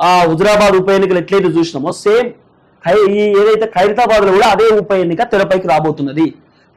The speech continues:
ఖైరతాబాద్తో పాటు స్టేషన్ గన్పూర్లో కూడా, స్టేషన్ గన్పూర్లో కూడా ఉప ఎన్నిక రాబోతున్నది. స్టేషన్ గన్పూర్కి సంబంధించినటువంటి విషయంలో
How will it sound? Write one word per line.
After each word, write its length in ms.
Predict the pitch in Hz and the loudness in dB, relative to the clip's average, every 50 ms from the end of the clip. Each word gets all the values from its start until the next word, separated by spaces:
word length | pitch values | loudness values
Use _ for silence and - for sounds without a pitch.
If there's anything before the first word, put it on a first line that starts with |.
| - - | -4 -2
ఖైరతాబాద్తో 760 | 170 208 220 208 - 254 254 233 214 208 185 - - 170 160 | 0 0 0 0 0 0 0 2 2 0 0 -2 -2 -4 -4
పాటు 540 | 135 139 131 127 131 - 185 185 156 - - - _ _ _ _ _ _ _ | -2 -4 -6 -6 -4 -2 -2 0 -2 -4 -8 -16 _ _ _ _ _ _ _
స్టేషన్ 600 | - - - 214 233 262 254 262 277 262 240 220 | -20 -8 -2 0 0 0 0 0 0 -2 0 0
గన్పూర్లో 460 | 208 196 190 151 175 170 160 160 143 139 | -2 -2 -2 -4 -4 -4 -2 -2 -2 -2
కూడా, 360 | 135 123 139 165 160 - - - - _ _ _ _ _ _ _ _ | -2 -2 0 0 0 0 -4 -8 -18 _ _ _ _ _ _ _ _
స్టేషన్ 680 | - - - - 196 233 262 269 - 277 262 247 226 | -20 -8 -4 0 2 2 2 2 2 0 0 2 2
గన్పూర్లో 420 | 214 202 190 - 190 175 170 165 156 | 0 0 0 -2 -2 -2 0 0 -2
కూడా 360 | 147 143 139 190 254 - - - - _ - - - - 151 175 | 0 0 0 0 0 -2 -4 -8 -16 _ -20 -20 -10 -6 -4 -4
ఉప 160 | 180 - - | -2 0 0
ఎన్నిక 480 | 202 190 185 180 175 170 160 147 - 202 | 0 2 2 2 0 -2 -4 -4 -2 -2
రాబోతున్నది. 960 | 190 170 151 147 147 147 147 139 143 147 135 135 131 131 156 170 151 123 - - _ _ _ - | 0 2 2 0 0 0 -4 -6 -6 -6 -6 -6 -6 -4 -4 -4 -4 -6 -8 -14 _ _ _ -20
స్టేషన్ 520 | - - 190 226 262 262 269 277 262 254 | -6 -2 0 0 2 2 0 0 0 0
గన్పూర్కి 360 | 240 233 220 226 220 190 220 | -2 -2 0 -2 0 0 -2
సంబంధించినటువంటి 840 | 220 - 196 190 196 190 185 185 185 - 180 165 151 151 165 160 156 | -2 -2 -2 -2 -2 0 0 0 0 0 -4 -6 -4 -6 -6 -4 -4
విషయంలో 400 | 147 139 - - 147 165 214 | -6 -8 -8 -8 -6 -4 -4